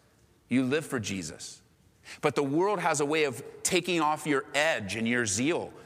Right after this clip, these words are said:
from that love of Jesus. And now many believers look just like the world. You wouldn't be able to tell. I mean, it would be a sad thing.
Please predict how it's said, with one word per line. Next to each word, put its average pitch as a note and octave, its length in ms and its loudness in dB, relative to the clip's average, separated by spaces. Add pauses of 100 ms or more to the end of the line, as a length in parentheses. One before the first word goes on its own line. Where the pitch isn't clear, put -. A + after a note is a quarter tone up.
(280)
from A2+ 200 0
that A2 180 0
love G#2+ 220 2
of F#2 120 -4
Jesus. A2 440 0
And B2 100 0
now E3+ 380 0 (200)
many D3+ 300 2
believers C3 500 0
look C#3 200 -2
just - 260 -2
like C3+ 180 0
the D3+ 100 -2
world. D3+ 340 -2 (180)
You C#3+ 140 4
wouldn't D3+ 240 0
be D#3+ 100 2
able C#3+ 200 0
to D3+ 80 -2
tell. A#2+ 360 0 (720)
I D#3+ 60 4
mean, F3+ 140 2
it G#3 60 0
would G#3 140 0
be F3+ 100 2
a D3+ 60 2
sad F#3 400 4
thing. G#3+ 320 0